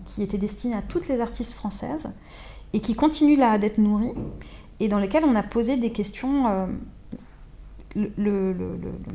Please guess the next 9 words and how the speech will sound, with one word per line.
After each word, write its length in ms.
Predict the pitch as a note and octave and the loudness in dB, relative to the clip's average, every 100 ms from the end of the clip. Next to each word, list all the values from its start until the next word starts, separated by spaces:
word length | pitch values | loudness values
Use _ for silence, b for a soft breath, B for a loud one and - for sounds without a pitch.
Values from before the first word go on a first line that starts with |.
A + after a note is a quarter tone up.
| - - - B B B B B B B B B - - | -8 -10 -10 B B B B B B B B B -4 0
des 60 | |
questions 300 | A3 G#3+ D4 D4 - A3+ | 0 0 -2 -2 -6 -2
assez 240 | G#3+ E4+ | 0 0
pragmatiques, 640 | - C#4 A#3 A3+ - - | 0 2 2 0 -2 -2
le 100 | G#3+ | -4
plus 200 | A3 - | -4 -2
pragmatique 640 | E4+ - A#3+ A3+ A3 - - | -4 -2 0 2 0 -4 -4
possible, 540 | G3+ - C4+ B3 G3 - - - G3+ | -2 -2 -2 -4 -6 -8 -16 -12 -4
euh, 260 | G3+ G3+ | -2 -2